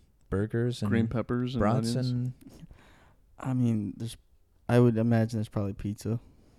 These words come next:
Speaker 2: From where?
Speaker 1: Pizza's not bad.
Speaker 2: From where?
Speaker 3: I, it's, I don't know, man. I didn't
Speaker 2: Sicilian style?
Speaker 3: I'm gonna be honest with you.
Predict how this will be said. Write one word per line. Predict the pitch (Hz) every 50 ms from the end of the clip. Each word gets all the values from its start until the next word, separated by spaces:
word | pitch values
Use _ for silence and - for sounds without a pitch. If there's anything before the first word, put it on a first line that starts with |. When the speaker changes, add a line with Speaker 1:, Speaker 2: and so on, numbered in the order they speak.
| _ _ _ _ _ _ _ _ _ _ _
Speaker 2:
From | - 113 113
where? | 110 110
Speaker 1:
Pizza's | - 220 220 - 214 -
not | - - - -
bad. | - - 113 127 131 - - - - -
Speaker 2:
From | - 123 123
where? | 123 123 123 - - - - - - - - - - - - -
Speaker 3:
I, | 123 117
it's, | 113 107 - - - - - - - -
I | - 123
don't | 123 120
know, | 117 117 113
man. | 113 113 113 113 123 - - - -
I | 117 113
didn't | 117 123 120
Speaker 2:
Sicilian | 120 117 120 127 120 131 143 147
style? | - - 151 156 165 170 - _ _ _ _ _ _ _ _ _ _ _ _ - _ _
Speaker 3:
I'm | 254 233 - - - - - - - _ - - - - 135
gonna | 135
be | 131 131 127
honest | 127 139 147 147 156
with | 151 156
you. | 165 170 175 170